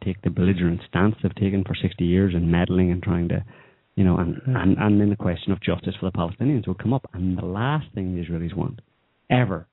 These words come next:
Speaker 1: to be on the table is any serious consideration of justice for the Palestinians, because they're in the wrong. Hello.
Speaker 2: Well, you know, my, one of my favorite quotes from Martin Luther King is, "Justice delayed is justice denied."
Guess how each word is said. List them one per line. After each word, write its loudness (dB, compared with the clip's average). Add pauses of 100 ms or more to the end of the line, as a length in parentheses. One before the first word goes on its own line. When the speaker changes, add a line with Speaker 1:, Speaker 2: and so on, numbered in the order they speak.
Speaker 1:
to -12
be -2
on -4
the -18
table -12 (560)
is -6 (240)
any 4
serious -2
consideration -6
of -12
justice -10
for -2
the -4
Palestinians, -6 (460)
because 2 (460)
they're 4
in 4
the 4
wrong. 2
Hello. 2 (360)
Speaker 2:
Well, -10 (140)
you -18
know, -14
my, -2
one -2
of 0
my -2
favorite -4
quotes -6
from -4
Martin -2
Luther -8
King -2
is, -6
"Justice -10
delayed 2
is -4
justice -2
denied." 0